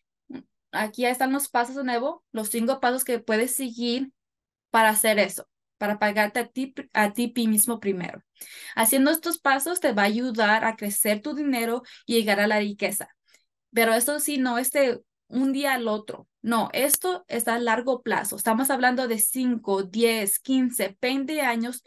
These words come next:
de que debes que seguir estos pasos para asegurar que cuando te retires, cuando ya no puedas trabajar,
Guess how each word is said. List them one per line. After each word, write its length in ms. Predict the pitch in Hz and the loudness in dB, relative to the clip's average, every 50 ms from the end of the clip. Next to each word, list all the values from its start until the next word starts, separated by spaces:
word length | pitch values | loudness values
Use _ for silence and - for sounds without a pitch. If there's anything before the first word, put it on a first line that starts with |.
| - - - - - - - _ _ | -20 -20 -20 -20 -20 -20 -20 _ _
de 260 | 208 202 233 220 214 | 0 0 0 0 2
que 120 | 220 240 | 0 0
debes 240 | 214 220 214 240 240 | 2 2 2 2 0
que 100 | - 294 | -2 -4
seguir 240 | 294 - 240 233 240 | -4 -2 2 2 2
estos 300 | 240 240 - 277 269 - | 2 2 0 -4 -4 -2
pasos 480 | _ 233 208 214 208 - 269 285 269 | _ 0 0 0 0 -2 -4 -4 -2
para 140 | - 226 208 | -4 -4 -4
asegurar 540 | 208 - 220 196 190 208 202 208 208 214 220 | -2 -4 -6 -6 -4 -2 0 2 2 0 0
que 220 | - - 226 214 | -2 -6 -6 -6
cuando 320 | - - - 233 226 220 208 | -6 -6 -4 -2 -2 -2 0
te 140 | 208 220 208 | -2 0 0
retires, 600 | 196 196 190 _ 262 285 320 330 381 403 - _ _ - - _ | 0 -4 -4 _ -4 -2 -2 -2 -4 -6 -8 _ _ -20 -20 _
cuando 220 | _ - 233 226 214 | _ 0 2 2 2
ya 80 | 202 | 2
no 140 | 220 233 240 | 2 0 0
puedas 240 | 233 262 254 277 269 | 0 0 0 0 0
trabajar, 720 | - 285 277 277 277 277 277 - 277 262 262 254 269 269 | 0 0 2 2 2 0 0 0 0 2 2 2 0 -4